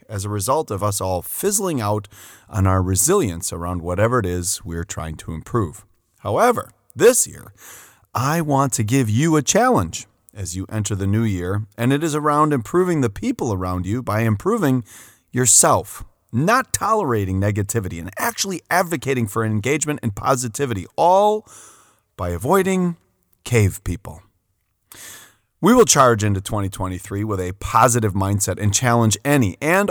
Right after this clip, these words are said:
all of the problems we are facing. Don't procrastinate and try to outrun the storms. Instead, turn and face them.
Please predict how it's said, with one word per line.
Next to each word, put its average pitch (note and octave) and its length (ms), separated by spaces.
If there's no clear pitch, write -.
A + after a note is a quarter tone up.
all C3+ 320
of G#2 100
the F#2+ 80
problems G2 420
we G2 200
are F#2 100
facing. F#2+ 460
Don't F#3 260
procrastinate F#2 840
and F#2 120
try G2 260
to F#2+ 140
outrun G2 380
the F#2+ 80
storms. A#3+ 640
Instead, F#2+ 440
turn A2+ 500
and F#2+ 320
face - 460
them. - 220